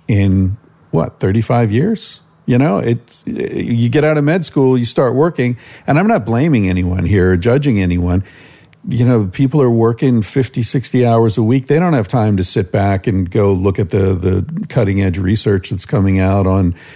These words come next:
you know, nutrition or, or whatever their specialization is. And things are changing really quickly, uh, based on the research.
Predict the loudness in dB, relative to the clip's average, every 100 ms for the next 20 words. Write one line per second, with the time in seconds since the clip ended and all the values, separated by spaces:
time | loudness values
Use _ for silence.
0 | -20 -4 0 2 4 2 0 0 -2 0
1 | -2 0 0 2 2 0 0 0 0 2
2 | 2 2 2 0 0 -2 -2 0 -2 0
3 | 0 0 0 -2 -2 -4 -10 -8 -2 0
4 | 2 2 0 -2 -2 0 2 2 2 2
5 | 2 2 0 -2 -2 -2 -4 -6 -8 _
6 | _ _ _ -2 0 2 0 -2 -2 0
7 | 2 0 0 0 -2 -2 -8 -14